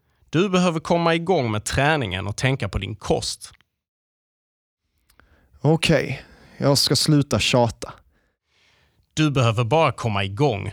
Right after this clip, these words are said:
Speaker 1: så kommer det att bli bättre sen. Överdriv inte i början. Ta det lugnt och öka intensiteten allt eftersom. Börja gärna med simning.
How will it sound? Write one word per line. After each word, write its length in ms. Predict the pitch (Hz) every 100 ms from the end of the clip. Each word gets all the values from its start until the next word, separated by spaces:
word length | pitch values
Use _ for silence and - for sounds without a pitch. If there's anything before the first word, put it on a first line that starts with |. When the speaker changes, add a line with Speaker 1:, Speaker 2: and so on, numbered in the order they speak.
| -
Speaker 1:
så 160 | - -
kommer 260 | - 117 104
det 100 | 98
att 120 | 101
bli 120 | 107
bättre 480 | 98 135 - - 110
sen. 360 | - 117 - - _ _ _ _ _ _ _ -
Överdriv 580 | 147 180 135 120 110 123
inte 200 | 147 117
i 40 |
början. 580 | 104 107 123 104 - - - _ _ _ _ -
Ta 240 | 156 175
det 100 | 185
lugnt 460 | 170 127 110 - -
och 300 | - 123 -
öka 380 | 135 151 151 123
intensiteten 1040 | 107 113 98 107 - 117 165 127 - 98 -
allt 360 | 139 120 104 113
eftersom. 560 | - 113 - - - - _ _ _ _ _ _ _
Börja 340 | 135 165 175 160
gärna 340 | 160 175 165
med 160 | 123 113
simning. 640 | - 131 160 127 - 95